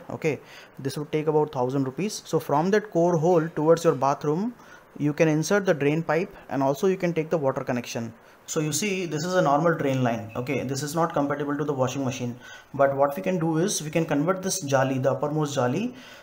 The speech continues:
into a one which has a center hole. So assume the drain pipe will come from, uh, this wall, okay. The jali will be converted into a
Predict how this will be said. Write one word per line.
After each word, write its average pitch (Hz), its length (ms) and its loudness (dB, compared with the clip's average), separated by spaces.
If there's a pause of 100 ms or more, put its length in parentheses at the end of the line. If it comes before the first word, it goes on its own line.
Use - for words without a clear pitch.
(120)
into 160 280 0
a 170 60 6
one 170 280 0
which 170 160 -4
has 170 180 -2
a 190 80 -2
center 156 440 0
hole. 143 280 2 (220)
So 143 140 6
assume 165 280 6
the 175 200 8
drain 156 280 0
pipe 160 220 0
will 160 120 -4
come 147 200 2
from, 147 260 2
uh, 135 80 2
this - 480 -4
wall, 135 500 0
okay. 180 300 0 (160)
The 143 120 0
jali 139 320 0
will 165 80 -2
be 160 100 -4
converted 151 400 -2
into 151 300 -2
a 143 420 6